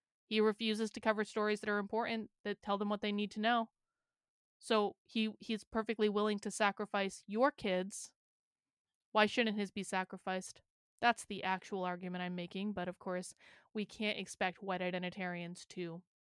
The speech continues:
you know, engage honestly. His tweet finishes,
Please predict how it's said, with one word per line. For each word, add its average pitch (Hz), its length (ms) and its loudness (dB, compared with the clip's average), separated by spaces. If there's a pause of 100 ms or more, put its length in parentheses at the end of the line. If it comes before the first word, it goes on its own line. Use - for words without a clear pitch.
(140)
you 180 100 -6
know, 165 180 -6
engage 170 440 -6
honestly. 208 500 -4 (1300)
His 226 220 -2
tweet - 320 -4
finishes, 196 540 -2